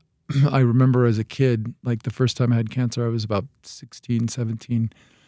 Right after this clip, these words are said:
and I wrote in my journal, you know, if I, if I hadn't, um, had God and the Savior,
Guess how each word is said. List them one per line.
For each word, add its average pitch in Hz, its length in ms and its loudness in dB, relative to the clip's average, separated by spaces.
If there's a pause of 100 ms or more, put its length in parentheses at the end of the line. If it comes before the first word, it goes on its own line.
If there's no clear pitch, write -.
(220)
and 123 100 4
I 117 60 4
wrote 127 200 4
in 131 60 4
my 123 120 4
journal, 117 600 2
you 120 120 -2
know, 110 300 0
if 113 220 -6
I, 104 240 0 (400)
if 110 100 -6
I 107 60 0
hadn't, 127 640 -2 (680)
um, 104 540 -2 (560)
had 113 380 -2 (280)
God 110 560 -2 (220)
and 120 120 2
the 113 60 -2
Savior, 117 600 -2